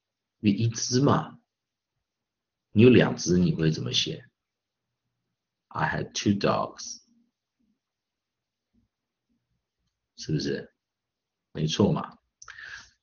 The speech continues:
所以当你在讲 I have a dog, I have two dogs，你会发现在 a 跟 to 在这个位置，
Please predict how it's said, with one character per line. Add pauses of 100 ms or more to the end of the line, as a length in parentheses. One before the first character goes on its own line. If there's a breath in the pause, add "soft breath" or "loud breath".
(340)
所
以
当
你
在
讲
I
have
a
dog, (120)
I
have
two
dogs， (600)
你
会
发
现
在 (1200)
a
跟
to (760)
在
这
个 (120)
位
置，